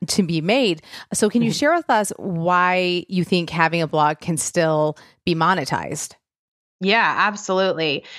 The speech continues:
Speaker 2: I do think one of the biggest things that holds, um, women or anybody who's blogging,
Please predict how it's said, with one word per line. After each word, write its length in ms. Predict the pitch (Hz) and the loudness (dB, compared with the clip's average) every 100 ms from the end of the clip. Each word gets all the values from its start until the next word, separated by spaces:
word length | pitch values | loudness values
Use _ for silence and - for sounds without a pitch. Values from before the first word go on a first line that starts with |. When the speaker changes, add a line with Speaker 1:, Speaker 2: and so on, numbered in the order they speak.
| - - - | -14 -6 -2
Speaker 2:
I 100 | 233 | 0
do 240 | 226 330 | 0 0
think 280 | 370 392 202 | 0 -2 -4
one 240 | 196 214 | -2 0
of 140 | 247 226 | 0 -2
the 80 | 202 | -2
biggest 500 | 185 190 247 247 - | 0 0 0 -2 -2
things 300 | 190 214 208 | -2 0 -2
that 140 | - | -2
holds, 540 | - 180 180 190 - - | -2 0 2 0 -6 -2
um, 380 | 185 175 170 170 190 | 0 2 0 -4 -4
women 500 | 240 247 240 247 202 | -2 2 0 0 0
or 280 | 202 190 185 | 2 2 0
anybody 520 | 202 214 202 185 185 | 0 0 0 0 0
who's 280 | 220 185 - | 0 -2 -4
blogging, 680 | 180 170 190 180 165 185 | -2 2 2 0 -2 -4